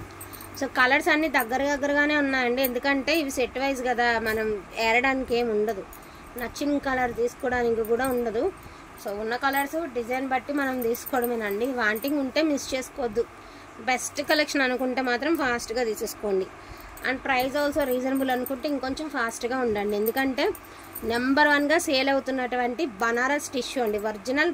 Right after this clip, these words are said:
బనారస్ tissue. ఇంతకు మించి నేను చెప్పేది ఏమీ లేదండి. So, చాలా లైట్ వెయిట్ వస్తాయి pieces అన్నీ కూడాను. And quality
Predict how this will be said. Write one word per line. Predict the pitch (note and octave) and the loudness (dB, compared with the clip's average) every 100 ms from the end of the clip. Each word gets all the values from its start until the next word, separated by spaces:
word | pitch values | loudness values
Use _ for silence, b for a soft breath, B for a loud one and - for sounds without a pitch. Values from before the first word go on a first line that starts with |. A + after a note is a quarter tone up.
| B3+ | 2
బనారస్ | B3 B3 C#4 - | 2 2 0 0
tissue. | A#3+ - C4+ D4 B3 | -2 0 -4 -4 -4
ఇంతకు | A#3+ A#3+ B3 | -2 0 -2
మించి | B3 D4+ D4+ | -2 -2 -2
నేను | C#4 C4+ | -2 -4
చెప్పేది | G#3+ - B3 A#3+ B3 | -6 -2 0 2 2
ఏమీ | D4 C#4 | 2 2
లేదండి. | G#3 F#3 E3+ F3+ - - - - D#4+ - - - | 0 0 -4 -6 -10 -16 -18 -16 -16 -16 -16 -14
So, | - - - - - | -14 -16 -18 -14 0
చాలా | A3+ A#3 B3+ C4+ | 2 4 4 4
లైట్ | B3 B3 | 2 0
వెయిట్ | B3+ | -2
వస్తాయి | A#3+ - A#3+ A#3 | -4 -4 -4 -4
pieces | A#3 - - A#3 | -6 -8 -8 -6
అన్నీ | A3+ A#3+ | -4 -2
కూడాను. | A#3 A3+ B3 F4+ - B B B B - G3+ | 0 0 0 0 -2 B B B B -8 -2
And | G#3+ G#3+ | -2 -2
quality | A#3 A3 A#3 | 0 0 -2